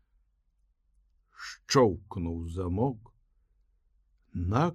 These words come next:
калідоры чуваць крокі. Міця і Аўсянік кінуліся да акна. Праз хвіліну да машыны, што стаяла насупраць акна,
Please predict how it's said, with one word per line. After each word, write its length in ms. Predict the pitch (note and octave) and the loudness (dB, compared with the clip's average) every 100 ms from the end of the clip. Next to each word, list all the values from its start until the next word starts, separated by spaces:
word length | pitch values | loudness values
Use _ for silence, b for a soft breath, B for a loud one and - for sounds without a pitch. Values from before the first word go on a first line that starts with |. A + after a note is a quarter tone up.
| - | -4
калідоры 1200 | C#3 C#3+ B2+ C#3+ C3 F#2+ G#2+ A#2 B2 G#2+ A2+ A2 | -2 2 2 2 0 -2 2 6 6 4 0 -2
чуваць 880 | - G#2+ F2 E2 F#2 A#2+ B2+ - - _ - | -6 -4 -4 -2 0 2 0 -4 -20 _ -14
крокі. 800 | - E2 F2+ E2+ D#2+ _ - B2 _ _ _ _ _ _ _ _ _ - | -10 -6 -4 -4 -6 _ -20 -20 _ _ _ _ _ _ _ _ _ -10
Міця 480 | F#2+ A#2 D3 B2 C3+ | 0 4 4 4 6
і 40 | C3+ | 8
Аўсянік 640 | C3+ A2+ C3+ C3 B2 A2 | 6 4 2 4 2 0
кінуліся 680 | A2+ B2 A#2+ A2+ A2+ G#2+ A2 | 2 4 4 4 2 0 -2
да 260 | F#2+ G#2+ G2 | 0 0 0
акна. 440 | - G2 G#2+ C3 | -2 -6 -2 -2
Праз 320 | - A#2+ A2+ | 0 0 0
хвіліну 560 | - A2+ A#2 C3 B2+ A#2 | -2 0 4 6 6 4
да 120 | A#2 | 4
машыны, 480 | A2+ A#2 - A#2+ A#2 | 4 2 0 2 2
што 240 | G#2+ - G#2+ | 0 -2 -2
стаяла 540 | A2 A2+ A#2 A#2 A2+ | 0 2 4 4 4
насупраць 720 | A2+ A2 - A2+ A#2 A#2 A2 | 2 2 0 -2 0 0 0
акна, 560 | A2+ A2 A2 A2+ C3+ C#3 | -2 -2 -2 0 0 -2